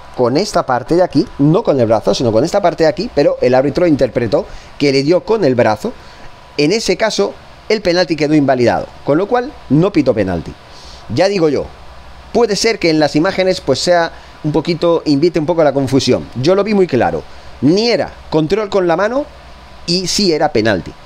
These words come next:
Se equivocó de todas, todas el árbitro. Una vergüenza, nos anularon, eh, no, no nos anularon, la, bueno, sí, la posibilidad que fuera el penalti y al final empatamos a cero.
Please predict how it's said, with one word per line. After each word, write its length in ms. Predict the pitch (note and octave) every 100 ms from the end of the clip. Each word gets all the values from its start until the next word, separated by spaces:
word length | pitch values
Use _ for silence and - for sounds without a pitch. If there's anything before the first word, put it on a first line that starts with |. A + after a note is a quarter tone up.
| - -
Se 140 | -
equivocó 400 | C3+ D3 D3 G3+
de 100 | D#3+
todas, 240 | D3 D3 -
todas 240 | C#3+ B2+
el 120 | G#2
árbitro. 320 | G#2+ G2 D#2+ D2 - - -
Una 200 | E3+ C3
vergüenza, 580 | A#2 A2 D#3+ D#3+ F3 -
nos 320 | B2 C3+ D3 C#3+
anularon, 540 | C#3+ D#3 D#3+ B2+ F#2 - - - - -
eh, 540 | C#3 C3+ B2+ B2 A#2+ A#2+
no, 200 | F3+ D3
no 120 | D#3+
nos 160 | C#3
anularon, 400 | C3 A2+ D3+ B2+ - - - - -
la, 220 | B2 C3+ B2+
bueno, 220 | C#3+ A#2+
sí, 180 | D#3 C3
la 160 | A2+ A2
posibilidad 560 | B2 - A#2+ C3 D#3
que 100 | A2
fuera 220 | F2+ A#2+ B2
el 80 |
penalti 420 | B2 D3 E3 D#3 B3 - - - -
y 240 | D#3 D3 D3+ - - - - - - - - - -
al 140 | D#3 D#3
final 280 | C#3+ D3
empatamos 460 | C#3 G#2+ A2 A2+ G#2
a 60 | F#2
cero. 200 | G2